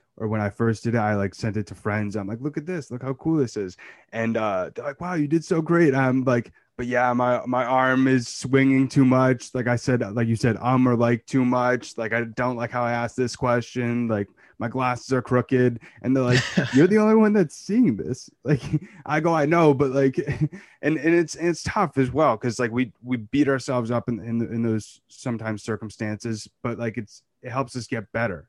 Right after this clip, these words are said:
Speaker 1: And, um, you know, you know, you talk, you talk about the reps a lot, and you know, this, this is, I think,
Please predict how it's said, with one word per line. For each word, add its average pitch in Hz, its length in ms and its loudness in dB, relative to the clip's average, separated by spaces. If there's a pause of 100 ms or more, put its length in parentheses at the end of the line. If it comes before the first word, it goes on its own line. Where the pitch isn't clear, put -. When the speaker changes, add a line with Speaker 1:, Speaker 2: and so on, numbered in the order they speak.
Speaker 1:
And, 104 420 -6 (380)
um, 98 440 -4 (720)
you 123 120 -4
know, 117 120 0
you 120 140 -4
know, 113 100 0
you 110 80 -2
talk, 120 260 -2
you 131 80 -2
talk 127 220 0
about 123 180 0
the 110 80 0
reps 113 340 -4
a 117 60 -6
lot, 104 320 -2 (100)
and 104 460 -6 (880)
you 104 60 -10
know, 98 80 -10
this, 131 240 2
this 131 240 -4
is, 131 100 -6
I 107 100 -10
think, 113 300 -8